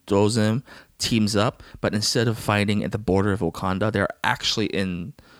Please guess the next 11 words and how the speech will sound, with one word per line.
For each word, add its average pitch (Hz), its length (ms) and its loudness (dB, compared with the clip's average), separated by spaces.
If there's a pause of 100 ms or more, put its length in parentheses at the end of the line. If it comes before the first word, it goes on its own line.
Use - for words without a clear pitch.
(320)
Oakland. 87 440 -4 (380)
And 104 120 0
you 101 80 2
see 113 200 2
Michael 101 260 2
B. 98 140 0
Jordan, 95 260 2
like, 90 120 -6
"This - 180 0
is 101 120 -2
where, 92 240 0